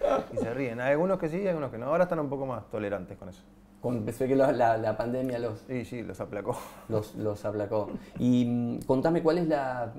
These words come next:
Speaker 2: la principal, que, por ejemplo, la marca que te viste ahora, ¿sí? Que te probé. Eh, ¿cuál es la principal característica que tiene el guante? ¿Qué es lo que te gusta? ¿Qué lo hace cálido, por ejemplo?
Speaker 1: Y Reuch ha mejorado mucho lo, el, el tema de guantes. Ha sacado muchos modelos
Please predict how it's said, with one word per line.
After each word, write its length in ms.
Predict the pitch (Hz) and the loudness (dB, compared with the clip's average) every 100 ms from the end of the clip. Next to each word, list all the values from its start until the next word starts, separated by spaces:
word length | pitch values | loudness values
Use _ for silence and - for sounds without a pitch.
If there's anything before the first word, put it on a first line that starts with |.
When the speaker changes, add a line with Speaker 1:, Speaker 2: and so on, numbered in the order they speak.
| - - - 120 | -14 -14 -12 -6
Speaker 2:
la 200 | 113 113 | -4 -2
principal, 420 | 117 110 135 139 | -4 -2 -2 -2
que, 80 | 135 | -4
por 140 | 123 | -4
ejemplo, 300 | 123 135 131 | -4 -2 -2
la 400 | 120 107 110 110 | -4 -4 0 0
marca 260 | 147 147 131 | 0 0 -2
que 80 | 120 | -2
te 80 | |
viste 240 | 127 123 120 | -2 0 2
ahora, 380 | 113 107 101 104 | 2 0 -4 -8
¿sí? 200 | - 120 | -8 -6
Que 100 | 117 | -4
te 100 | 110 | -4
probé. 580 | 107 113 113 107 107 - - - - | -2 -2 -2 -2 -6 -20 -20 -18 -6
Eh, 220 | 107 104 | -4 -2
¿cuál 140 | 147 147 | 2 2
es 60 | |
la 80 | 139 | 2
principal 840 | 123 120 113 110 123 127 120 110 110 | -2 -4 -6 -2 0 0 -4 -6 -2
característica 520 | 113 110 117 123 117 | -2 0 -2 -2 -2
que 100 | 110 | -2
tiene 160 | 113 110 | -2 -2
el 60 | |
guante? 300 | 110 107 104 | -2 -2 -2
¿Qué 60 | 135 | -2
es 80 | 127 | -2
lo 80 | |
que 80 | 120 | -2
te 120 | 110 | -2
gusta? 420 | 107 107 - 104 - - | -2 -2 -6 -10 -8 -2
¿Qué 80 | |
lo 140 | 123 123 | 0 2
hace 260 | - 113 | 0 -6
cálido, 400 | 117 107 104 101 | -2 0 0 -2
por 100 | 98 | -4
ejemplo? 380 | 104 107 98 104 - - | -8 -8 -8 -10 -14 -6
Speaker 1:
Y 200 | 156 143 135 | 2 6 6
Reuch 280 | 151 175 151 | 6 4 6
ha 240 | 131 127 | 8 8
mejorado 400 | 120 123 127 135 | 6 2 2 4
mucho 280 | 127 127 113 | 4 0 -2
lo, 460 | 107 107 107 104 101 | -2 0 0 -2 -4
el, 280 | - 76 76 - | -6 -10 -12 -12
el 80 | 98 | -12
tema 180 | 110 104 | -8 -6
de 60 | 104 | -4
guantes. 220 | 107 98 | -4 -6
Ha 40 | |
sacado 140 | 110 123 | -6 -4
muchos 200 | 123 113 | -4 -4
modelos 380 | 113 123 113 | -4 -2 -4